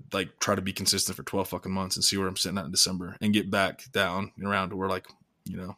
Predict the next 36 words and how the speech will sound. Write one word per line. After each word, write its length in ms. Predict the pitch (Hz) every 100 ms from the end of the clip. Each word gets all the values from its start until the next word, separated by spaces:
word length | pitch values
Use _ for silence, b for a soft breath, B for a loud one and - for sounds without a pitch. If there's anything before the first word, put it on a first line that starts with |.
| _
a 760 | - - - - - _ _ -
couple 220 | 107 98
years 220 | 95 95
ago, 240 | 92 92 87
fucking 260 | - 87 85
fighting 320 | 98 87 87
weight. 220 | 90 80
I 40 | 104
think 200 | 98 92
that'd 160 | 90
be 100 | 87
really 220 | 87 85 80
good, 220 | - - - -
especially 340 | 113 110 107
'cause 120 | 98 101
I'm 140 | 92 -
kind 160 | - 101
of 100 | -
own 160 | 98
a 100 | 95 -
fitness 300 | - - 101
co-, 200 | - 101 - -
company 360 | 113 95 90
and 80 | 95
I'm 100 | 87
a 60 | -
fat 440 | - - 110 101
fuck 260 | - 98 -
right 120 | 92
now. 220 | 104 92
So 240 | 92 - - _ _ _ - -
it's 140 | -
not 80 | 104
a 40 |
good 140 | 95 90
look. 220 | 92